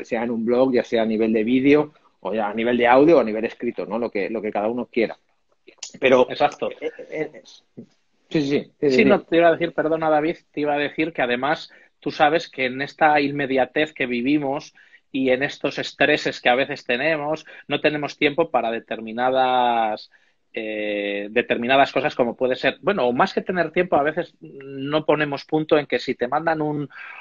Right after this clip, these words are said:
Speaker 2: un papel o ges, leas, leas cinco folios, pero sin embargo un vídeo de quince minutos, tú, eh, vas en, en un viaje en el tren, en el bus, en el metro, estás tirado en el sofá de casa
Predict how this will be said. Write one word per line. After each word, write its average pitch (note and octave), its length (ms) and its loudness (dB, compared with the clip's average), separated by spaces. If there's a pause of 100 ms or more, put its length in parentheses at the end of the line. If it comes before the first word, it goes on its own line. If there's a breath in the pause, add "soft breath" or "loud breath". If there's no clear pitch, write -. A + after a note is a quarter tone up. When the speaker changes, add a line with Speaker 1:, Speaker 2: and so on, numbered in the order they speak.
(180 loud breath)
Speaker 2:
un D3 140 0
papel D3 520 6
o A#2 100 0
ges, D3+ 380 0
leas, C#3 400 -2
leas C#3+ 300 0
cinco A2 280 -4
folios, G#3+ 360 -6
pero B2 140 -6
sin B2+ 140 -12
embargo D#3+ 300 -2
un F3 120 -6
vídeo F3+ 340 -2 (240 loud breath)
de B2+ 100 -2
quince E3 320 -2
minutos, F3 560 -2 (320 loud breath)
tú, F#3 360 2
eh, C3 460 0
vas D#3 220 2
en, D3+ 140 -2 (120)
en C#3 120 -6
un C#3+ 100 -10
viaje D3 240 0
en E3 60 -4
el A#2+ 160 -4
tren, B2+ 240 2
en A2+ 80 -8
el G#2+ 100 -4
bus, D3+ 240 -4
en A2+ 100 -10
el A2+ 120 -6
metro, C3+ 340 0 (220 loud breath)
estás - 260 0
tirado D#3 240 6
en D3+ 60 2
el D3 80 -2
sofá C#3+ 280 2
de C3+ 160 -2
casa F3+ 460 2